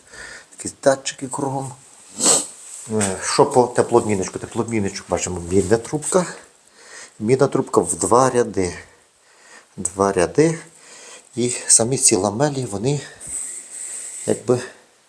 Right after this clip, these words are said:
може, алюмінієві, щоб їх не погнути. Крильчатка це взагалі, це, це бімба. Це крильчатка, що, щось із чимось. Там,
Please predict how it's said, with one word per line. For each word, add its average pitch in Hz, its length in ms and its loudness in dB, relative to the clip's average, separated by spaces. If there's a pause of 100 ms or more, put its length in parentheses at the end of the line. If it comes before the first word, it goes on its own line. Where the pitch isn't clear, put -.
(1000)
може, 139 280 -10
алюмінієві, 87 640 -8 (880)
щоб - 200 -12
їх 107 200 -6
не 104 60 -2
погнути. 101 540 0 (1300)
Крильчатка 104 580 4
це - 140 6
взагалі, 101 640 4
це, 101 180 2 (100)
це - 140 2
бімба. 98 520 0 (760)
Це - 160 -10
крильчатка, 104 540 2
що, - 280 2 (140)
щось - 340 6
із 113 60 6
чимось. 92 380 2
Там, 113 200 0